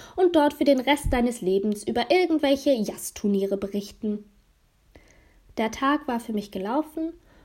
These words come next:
und ich fühlte mich wieder einmal mehr wie ein Versager.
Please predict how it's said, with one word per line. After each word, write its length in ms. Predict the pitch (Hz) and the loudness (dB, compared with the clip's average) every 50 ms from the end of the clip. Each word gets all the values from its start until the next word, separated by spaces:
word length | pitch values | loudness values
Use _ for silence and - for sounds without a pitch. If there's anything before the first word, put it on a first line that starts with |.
| _ - - | _ -6 -2
und 120 | 330 330 | 2 2
ich 140 | 330 - - | 2 0 0
fühlte 360 | - 240 226 226 226 - 240 | -2 0 0 0 -2 -4 -2
mich 360 | 240 233 240 240 233 - - | 0 0 0 -2 -4 -8 -8
wieder 280 | 220 214 277 294 285 - | -4 -2 0 0 0 0
einmal 320 | 254 247 254 262 262 254 | -2 -2 -2 -2 0 0
mehr 440 | 240 214 196 196 196 196 196 202 208 208 - _ _ _ _ _ - | 0 0 0 0 -2 -2 -4 -6 -8 -12 -16 _ _ _ _ _ -8
wie 260 | 202 208 185 190 - - | -6 -6 -6 -6 -10 -12
ein 340 | - 208 196 196 214 214 214 - - - | -10 -8 -6 -6 -8 -8 -10 -12 -12 -8
Versager. 520 | - 254 247 - 220 208 - 233 - 269 | -6 -6 -6 -6 -8 -10 -10 -16 -20 -20